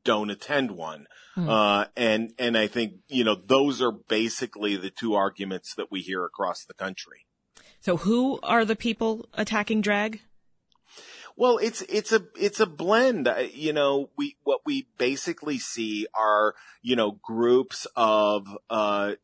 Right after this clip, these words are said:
Speaker 1: uh, you know, groups that have formed, um, you know, many of them during the course of covid and during the course of the pandemic,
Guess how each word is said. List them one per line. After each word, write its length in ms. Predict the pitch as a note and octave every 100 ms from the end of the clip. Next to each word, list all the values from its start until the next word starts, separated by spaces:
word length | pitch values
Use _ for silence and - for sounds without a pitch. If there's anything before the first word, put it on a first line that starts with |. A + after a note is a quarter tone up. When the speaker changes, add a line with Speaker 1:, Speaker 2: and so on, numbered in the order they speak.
| A2
Speaker 1:
uh, 220 | G#2+ G#2 _ -
you 120 | A#2+
know, 120 | G#2+
groups 500 | - A2+ A#2+ A#2+ -
that 180 | A#2 G#2+
have 260 | A2 G#2 -
formed, 720 | - A#2 A#2+ A#2 A#2+ B2 A2+ - - _
um, 460 | A2 G#2 G2+ G2+ G#2 -
you 400 | A#2+ C#3+ C3 B2
know, 320 | A2+ G#2 A#2
many 380 | A2 A2+ C3+ C#3+
of 160 | B2 G2+
them 480 | A2+ A2 G#2+ G#2+ -
during 320 | A#2+ A#2+ A#2
the 80 | G#2+
course 460 | - A2 A2 -
of 160 | A2 F#2+
covid 540 | - B2+ A2+ A#2 A#2+ A#2+
and 160 | G2+
during 300 | G2+ G#2+ A2+
the 100 | G#2+
course 380 | - G#2 G#2 -
of 80 | G#2+
the 80 | G2+
pandemic, 800 | - G2+ G2+ A#2+ C3 A#2+ G#2